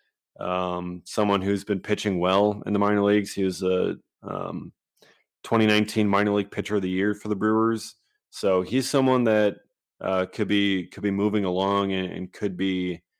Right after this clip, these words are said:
uh, an option for the Brewers either, um, next year or, or possibly even late this year.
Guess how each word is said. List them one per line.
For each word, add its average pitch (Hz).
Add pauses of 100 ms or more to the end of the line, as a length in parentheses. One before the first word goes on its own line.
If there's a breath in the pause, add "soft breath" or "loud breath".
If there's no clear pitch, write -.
(300)
uh, 90
an 98
option 101
for -
the 98
Brewers 95
either, 92 (800)
um, 50 (100)
next 107
year 104
or, 95
or 87
possibly 104
even 90
late 92
this 104
year. 90